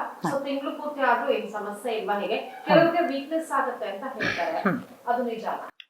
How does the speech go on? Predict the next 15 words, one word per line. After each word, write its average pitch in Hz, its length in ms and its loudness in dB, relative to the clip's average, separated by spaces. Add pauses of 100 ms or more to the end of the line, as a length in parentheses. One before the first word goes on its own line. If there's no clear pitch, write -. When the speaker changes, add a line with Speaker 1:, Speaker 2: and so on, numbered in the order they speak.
(380)
Speaker 2:
See, 262 120 -2
ಒಂದು, 285 600 4
ಆ, 240 120 6 (1000)
ನೀನ್ 220 260 -8
ಕರೆಕ್ಟ್ 202 300 0
ಆಗಿ 269 200 10
ಅಬ್ಸರ್ವ್ 247 280 4
ಮಾಡ್ದಂಗೆ 233 480 4
ತಿಂಗಳ 262 380 2
ಪೂರ್ತಿ 320 500 2
ಅದೇ 233 360 6
ತರ 294 180 0
ಡಿಸ್ಚಾರ್ಜ್ 220 400 0
ಆಗದೆ 180 280 4
ಇರ್ಬೋದು. 156 460 -8